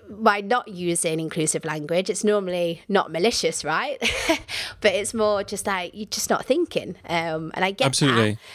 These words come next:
Speaker 1: But that's why these conversations are important, and representation. So, um, within your content teams, right? Have you got people that are from the L G B T Q plus community, or can you reach out, sort of thing?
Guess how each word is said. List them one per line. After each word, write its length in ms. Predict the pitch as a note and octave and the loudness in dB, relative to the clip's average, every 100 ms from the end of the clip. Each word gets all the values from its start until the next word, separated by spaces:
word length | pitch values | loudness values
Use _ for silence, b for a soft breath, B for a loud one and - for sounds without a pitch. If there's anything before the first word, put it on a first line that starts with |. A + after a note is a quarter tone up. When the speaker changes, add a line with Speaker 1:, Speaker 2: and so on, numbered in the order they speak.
| B - | B 2
Speaker 1:
But 80 | |
that's 240 | G3+ F3+ - | 2 0 -2
why 140 | F#3+ | -2
these 280 | G#3 G#3 - - | 0 -2 -4 -2
conversations 640 | F#3+ F#3 - F3+ F3 F3 | -2 0 -2 -2 0 0
are 140 | F3+ | 2
important, 580 | F3+ F#3 A#3+ A#3 - C#3+ | 2 2 2 0 -6 -10
and 360 | D#3 D#3+ E3 E3 B B B B - | -8 -6 -6 -8 B B B B -2
representation. 1000 | G3 - G3+ F#3+ F#3 A3+ A#3+ - D3+ D#3 | 0 0 0 -2 0 0 0 -4 -4 -4
So, 460 | - E3 E3 E3 D#3+ | -2 -2 -2 -2 -2
um, 380 | - F3 E3 D#3+ | -2 -4 -4 -2
within 260 | F3 G#3 F#3+ | 0 2 2
your 120 | F3+ | 0
content 520 | - A3+ A#3+ F3+ D#3+ | 0 -2 -2 -6 -4
teams, 440 | - D#3 D3+ D3+ D#3+ | -6 -4 -4 -4 -2
right? 320 | F3 A3 - | 0 -2 -4
Have 240 | - G#3 G3+ | -2 0 -2
you 100 | F#3 | 2
got 240 | B3 - | 2 2
people 280 | G3+ F3+ E3+ | -10 -4 -2
that 140 | D#3+ | 0
are 40 | D#3+ | -2
from 260 | F3+ E3 | -2 0
the 240 | E3 D#3 D#3+ | 0 0 0
L 160 | F3+ E3 | -2 -2
G 120 | E3+ | -6
B 120 | F3 | -6
T 200 | - E3+ | -4 -4
Q 200 | - F3 | 0 0
plus 220 | - F3+ | 2 0
community, 720 | - G#3 B3 G#3 F#3 B2+ D3 - | 0 2 2 0 -2 -4 -4 -2
or 300 | E3+ D#3 D3+ | 0 0 -2
can 240 | - G3+ | -2 0
you 120 | F#3 | 0
reach 280 | F3+ F3 - | 0 -2 -2
out, 320 | A#3 F3 - | -2 -4 -4
sort 200 | - - | -6 -6
of 60 | - | -10
thing? 280 | - - | -12 -12